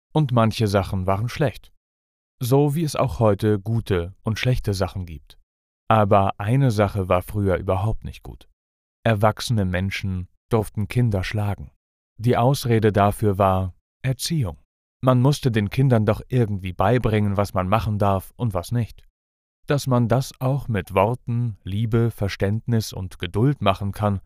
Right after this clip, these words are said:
haben die Menschen erst später verstanden.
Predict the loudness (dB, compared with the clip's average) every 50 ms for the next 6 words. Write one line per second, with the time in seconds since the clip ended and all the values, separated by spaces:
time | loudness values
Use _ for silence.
0 | _ _ _ _ -4 -4 -2 -2 -2 -2 0 0 2 0 0 -2 -4 -6 -8 -8
1 | -8 -8 -10 -10 -10 -6 -2 -2 -2 -2 -2 -4 -4 -6 -8 -4 -4 -4 -4 -4
2 | -4 -8 -10 -10